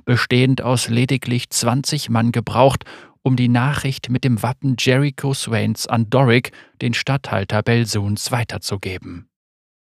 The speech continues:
Sichtlich erleichtert über die schnelle Antwort und das Eintreffen des noxischen Militärs, kümmerte er sich schnellstmöglich um Logis für diese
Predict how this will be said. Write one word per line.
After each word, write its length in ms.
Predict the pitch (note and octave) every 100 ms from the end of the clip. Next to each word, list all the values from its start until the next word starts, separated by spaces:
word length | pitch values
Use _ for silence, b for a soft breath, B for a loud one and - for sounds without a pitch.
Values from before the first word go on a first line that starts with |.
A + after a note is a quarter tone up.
| _ _ -
Sichtlich 560 | G#2+ G#2 - G#2 F#2+
erleichtert 640 | - F#2+ G2 - - G2+ -
über 220 | A2 F#2+
die 120 | G2+
schnelle 360 | - A2 G#2 G#2+
Antwort 500 | B2 C3 G#2 G#2 G#2
und 140 | G#2
das 160 | G#2 -
Eintreffen 560 | A#2+ B2+ - G2+ A2+
des 220 | G2+ - A2
noxischen 480 | G#2+ - G#2 A2
Militärs, 560 | G#2 G#2 - A2+ A#2+ - B B B _
kümmerte 400 | - C#3 C3+ C#3
er 160 | A#2+ C3
sich 200 | B2+ -
schnellstmöglich 960 | B2+ D3 - - G#2+ A2 - A2+ -
um 160 | A2+ G2
Logis 440 | G2+ G2+ A2 C3+
für 160 | - G#2+
diese 360 | A#2 G#2+ B2+